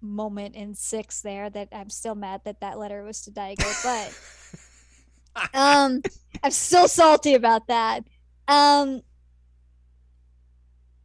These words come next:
Speaker 1: but Daigo, like, he's not a perfect leader. He will never be a perfect leader. He has no idea what he's doing a lot of the time.
Speaker 2: He just
Speaker 1: Um,
Speaker 2: wants his puffy jacket.
Speaker 1: he just wants his puffy jacket,
Speaker 2: No
Speaker 1: and
Speaker 2: one
Speaker 1: he's
Speaker 2: will
Speaker 1: just
Speaker 2: give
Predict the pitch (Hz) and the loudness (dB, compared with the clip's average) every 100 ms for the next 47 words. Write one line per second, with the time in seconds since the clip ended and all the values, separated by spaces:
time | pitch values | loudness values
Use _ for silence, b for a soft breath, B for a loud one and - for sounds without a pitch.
0 | 311 285 359 330 302 330 370 415 403 370 | -18 -2 0 0 -2 -2 -2 0 0 -2
1 | 311 294 247 247 _ _ - 269 277 269 | 0 0 0 -2 _ _ -10 -8 -4 -2
2 | 294 - 262 247 226 202 202 214 302 269 | -2 0 -2 -2 -8 -10 -10 -4 0 2
3 | 220 226 311 247 214 - 208 202 - 202 | 2 2 4 2 -2 -12 -14 -14 -12 -10
4 | 208 208 330 302 262 277 359 453 285 240 | -12 -4 -2 -2 -4 -8 -2 0 0 -2
5 | 233 214 196 220 208 196 190 202 220 240 | -4 -6 -8 -6 -6 -10 -12 -12 -12 -14
6 | 208 208 208 226 - - - - B - | -14 -14 -16 -18 -20 -20 -20 -20 B -2
7 | 285 285 285 - 254 165 175 - 147 175 | 2 4 4 4 2 0 0 2 0 0
8 | 151 131 147 143 127 107 - _ - 320 | 0 2 2 2 -2 -2 -8 _ -6 -4
9 | 381 466 508 508 539 494 415 494 539 - | -2 -2 -2 0 2 2 2 0 0 2
10 | 190 190 170 147 | 4 6 4 4